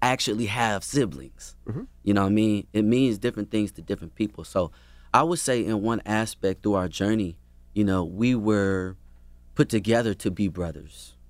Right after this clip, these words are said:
Speaker 1: you know what I'm saying? Um, but I don't think in essence we, we were, you
Speaker 2: Mm.
Speaker 1: know what I'm saying? I think that, you know, there were a lot of people,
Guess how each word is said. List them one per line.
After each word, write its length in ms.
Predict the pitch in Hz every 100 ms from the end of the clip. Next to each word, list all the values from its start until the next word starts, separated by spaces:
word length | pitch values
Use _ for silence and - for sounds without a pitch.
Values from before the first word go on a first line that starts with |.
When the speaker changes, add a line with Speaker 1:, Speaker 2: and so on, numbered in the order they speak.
| -
Speaker 1:
you 100 | 98
know 60 | 95
what 60 |
I'm 60 | 92
saying? 500 | - 95 90 85 82
Um, 460 | - 87 87 85 82 - - - - -
but 120 | 104
I 80 | 123
don't 180 | 147 151
think 200 | 156 131
in 120 | 113
essence 520 | - 127 - 110 95 -
we, 200 | 107 98
we 220 | - 107
were, 360 | 101 104 92 73 - - -
you 80 | 98
Speaker 2:
Mm. 60 |
Speaker 1:
know 80 | 98
what 60 | 95
I'm 60 |
saying? 340 | 92 104 98 90
I 100 | 92
think 280 | - 107 95
that, 320 | 95 90 87 - - - - -
you 100 | 104
know, 160 | 98
there 160 | 95 107
were 180 | 104 95
a 80 | 92
lot 240 | 95 104
of 100 | 98
people, 480 | - 123 - 98 107